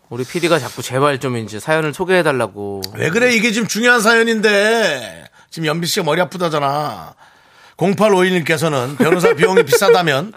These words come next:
Speaker 2: <laughs> 국선 변호사님 기다리고 있습니다. 하, 국선 변호사랑 일 안 해보셨죠? 전 해봤습니다.
Speaker 1: 어.
Speaker 2: 차가워요.
Speaker 1: 국선 변호사는 차갑실 수밖에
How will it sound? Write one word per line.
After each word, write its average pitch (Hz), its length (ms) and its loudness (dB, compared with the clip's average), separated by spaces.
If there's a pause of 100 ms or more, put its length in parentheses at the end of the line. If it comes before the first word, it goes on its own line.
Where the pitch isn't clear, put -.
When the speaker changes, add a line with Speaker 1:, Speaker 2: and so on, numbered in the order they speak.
(120)
Speaker 2:
<laughs> - 100 -20
국선 196 320 0
변호사님 170 500 0
기다리고 151 380 -2
있습니다. 104 500 -8 (540)
하, - 340 -6
국선 151 300 -2
변호사랑 151 400 2
일 156 120 2
안 117 120 0
해보셨죠? 120 640 -4 (360)
전 147 160 -8
해봤습니다. 113 480 -8
Speaker 1:
어. 131 680 2 (500)
Speaker 2:
차가워요. 156 640 -6 (320)
Speaker 1:
국선 - 240 0
변호사는 175 400 4
차갑실 196 460 -2
수밖에 170 180 0